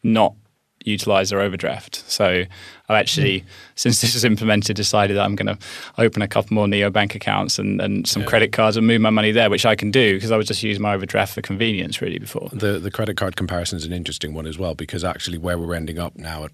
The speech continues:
Speaker 3: forty percent, that's, you know, roughly twice, um, the standard or the average, um, credit card interest rate. And actually at forty percent, it's, uh, higher than a lot of equivalent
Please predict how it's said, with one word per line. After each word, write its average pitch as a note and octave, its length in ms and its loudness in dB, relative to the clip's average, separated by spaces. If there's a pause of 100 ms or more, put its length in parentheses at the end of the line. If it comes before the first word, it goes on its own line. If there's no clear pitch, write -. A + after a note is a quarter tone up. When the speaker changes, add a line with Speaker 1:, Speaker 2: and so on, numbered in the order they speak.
Speaker 3:
forty E2 300 -6
percent, - 520 -6
that's, - 400 -12
you G2 120 -10
know, E2 100 -10
roughly E2+ 340 -12
twice, - 720 -6
um, E2 320 -6
the E2 120 -8
standard E2 680 -8
or D#2+ 100 -10
the D#2+ 120 -8
average, D#2 580 -10
um, E2 360 -8
credit F2 300 -6
card D2+ 260 -8 (140)
interest D2+ 440 -8
rate. C#2+ 280 -10 (340)
And G2+ 100 -4
actually F2+ 300 -4
at C#2 80 -10
forty D#2+ 240 -8
percent, D2+ 560 -6
it's, - 460 -6
uh, D#2+ 360 -4
higher E2+ 380 -6
than D#2 180 -10
a D#2 80 -8
lot D#2 240 -8
of D2 120 -12
equivalent D2+ 440 -14